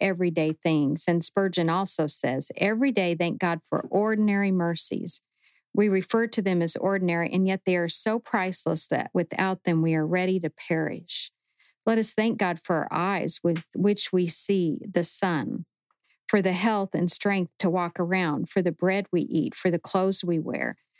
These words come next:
Let us thank him that we are not among the hopeless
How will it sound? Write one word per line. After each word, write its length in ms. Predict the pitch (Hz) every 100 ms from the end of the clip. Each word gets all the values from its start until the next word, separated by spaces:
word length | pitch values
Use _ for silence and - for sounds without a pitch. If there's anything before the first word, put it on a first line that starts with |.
| _ -
Let 120 | 202 196
us 140 | -
thank 340 | 202 208 240
him 320 | - 170 165 165
that 160 | 135
we 160 | 190 185
are 100 | 180
not 320 | 180 202 233
among 320 | 196 175 170
the 140 | 156 160 -
hopeless 760 | 214 214 - - - - -